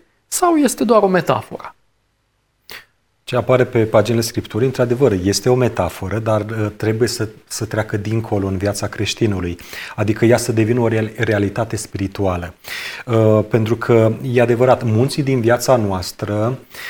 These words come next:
Speaker 2: uh, sunt problemele noastre, da, m-, care ne confruntăm,
Speaker 1: Da.
Speaker 2: sunt dificultățile, sunt obstacole pe care trebuie să le depășim și care cumva par, uh, imposibil de depășit. Dar atunci când ne rugăm lui Dumnezeu, având credința autentică în El,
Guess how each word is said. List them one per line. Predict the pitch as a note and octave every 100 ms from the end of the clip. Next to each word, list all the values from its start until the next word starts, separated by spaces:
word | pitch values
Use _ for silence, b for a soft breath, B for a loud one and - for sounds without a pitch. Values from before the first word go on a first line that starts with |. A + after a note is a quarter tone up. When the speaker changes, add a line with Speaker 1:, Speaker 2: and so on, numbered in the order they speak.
| B
Speaker 2:
uh, | - A#2 A2
sunt | G#2 B2+ A2+
problemele | A2 G2+ G2+ A#2
noastre, | A#2 G#2 F#2 - G2+ G#2+ - _
da, | - F#2 _ - B2
m-, | - B2+ A#2 G#2 G2+ G2+ A2+ A#2 -
care | A#2 A2
ne | A2 G#2 G2
confruntăm, | - A#2 G#2 A2 F#2+ G2 G2 B2 B D#3+
Speaker 1:
Da. | C#3+
Speaker 2:
sunt | B2
dificultățile, | G#2+ A2+ A2+ G#2 G#2+ G2 A2
sunt | A2 B2 A2
obstacole | A2 - - B2 - A#2+
pe | A#2 A#2
care | A2 G#2
trebuie | - G2+ G#2+
să | A2+
le | A2+
depășim | A2 A2 G2+ - G#2+
și | A#2
care | - A2
cumva | - A2 G#2
par, | B2+ - A#2+ A#2+ -
uh, | A#2+
imposibil | B2+ A#2+ A#2+ - D#3 D3+
de | A2+
depășit. | G#2 G#2+ A2 G2+ - F#2 - B B B B
Dar | A#2
atunci | G#2+ - D#3+
când | - E3 C#3
ne |
rugăm | C3 A#2 C3+ C#3+ - - _ _ _
lui | - A2+ C#3
Dumnezeu, | C#3 C3+ A2 F#2+ F2+ -
având | G#2 F#2+ D#3+
credința | C#3+ A2+ G#2+ C3+ -
autentică | A2 G2+ A#2 A#2 C3 -
în | G#2+ F#2
El, | F#2